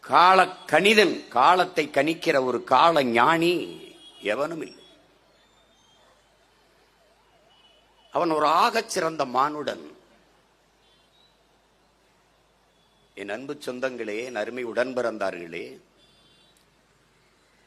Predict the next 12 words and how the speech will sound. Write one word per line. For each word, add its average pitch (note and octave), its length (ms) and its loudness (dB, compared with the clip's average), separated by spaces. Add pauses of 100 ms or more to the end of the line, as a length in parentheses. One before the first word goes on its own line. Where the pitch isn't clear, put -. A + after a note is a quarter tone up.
(440)
மனிதன் A#3 720 -2 (1120)
மானுடன் G3 680 0 (760)
ரெண்டும் A3+ 360 0
ஒரே C4 500 8 (300)
பொருள் F#3+ 240 -4
இருக்கிற E3 300 -4
சொற்கள் D3+ 400 -8
போலதான் D#3 300 -4
இருக்கும். G#2 420 -12 (720)
ஆனால் G#2 260 -2
மனிதன் C#3+ 480 0
வேறு, D#3 540 0